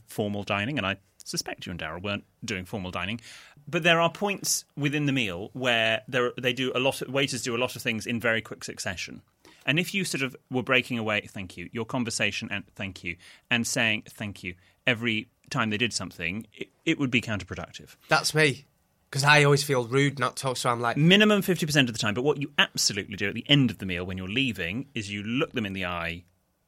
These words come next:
Speaker 1: and you say, "Thank you very much, that was very nice," or whatever you want to say.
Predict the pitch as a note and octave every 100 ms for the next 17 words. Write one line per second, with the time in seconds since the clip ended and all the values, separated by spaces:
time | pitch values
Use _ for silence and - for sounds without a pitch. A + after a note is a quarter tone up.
0 | _ G#2 F#2 - F2 F#2 - F2+ E2 -
1 | - - E2 D#2+ D#2+ - - _ G2 D#2
2 | D2 _ _ G2+ F2 D#2+ D#2 D#2+ - -
3 | C2